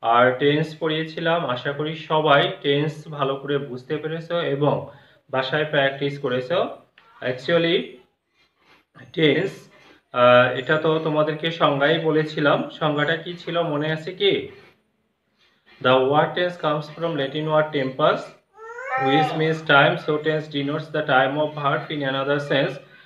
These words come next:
Tense is a form in which a verb is used to express when an action is or,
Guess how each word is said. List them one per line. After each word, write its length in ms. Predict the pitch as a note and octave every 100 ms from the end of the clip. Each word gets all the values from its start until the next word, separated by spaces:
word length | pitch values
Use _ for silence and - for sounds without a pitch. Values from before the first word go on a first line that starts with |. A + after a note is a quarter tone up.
| _ C#3+
Tense 300 | D3+ E3 E3+
is 120 | E3
a 100 | D#3+
form 400 | D#3 D3+ D#3+ D3+
in 180 | C#3+ C#3
which 280 | D3+ E3+
a 120 | E3 C3+
verb 360 | C3 C3+ C#3+
is 160 | D#3 D3
used 360 | C#3 D#3 D3
to 80 | F3+ D3
express 540 | C#3+ - - D3 E3 D#3+
when 240 | C#3+ C#3+
an 140 | C#3+ B2+
action 540 | C#3 C#3+ E3 C#3+ - - - - C#3
is 300 | D3 E3 D#3+
or, 260 | C#3+ D#3